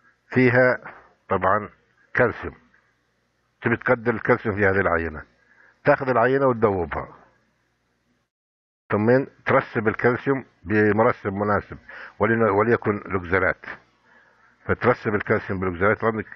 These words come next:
لوكزالات الكالسيوم راسب، تاخذ لوكزالات الكالسيوم. آه، مشكلة لوكزالات الكالسيوم طبعًا انها تمتص ال-، ال-، ال-، ال-، الماء،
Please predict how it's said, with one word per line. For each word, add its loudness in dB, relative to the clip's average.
لوكزالات 0
الكالسيوم -6
راسب، 0
تاخذ 0
لوكزالات -2
الكالسيوم. -2
آه، -2
مشكلة -2
لوكزالات 2
الكالسيوم -2
طبعًا 2
انها 0
تمتص -4
ال-، 0
ال-، -2
ال-، -8
ال-، -8
الماء، 0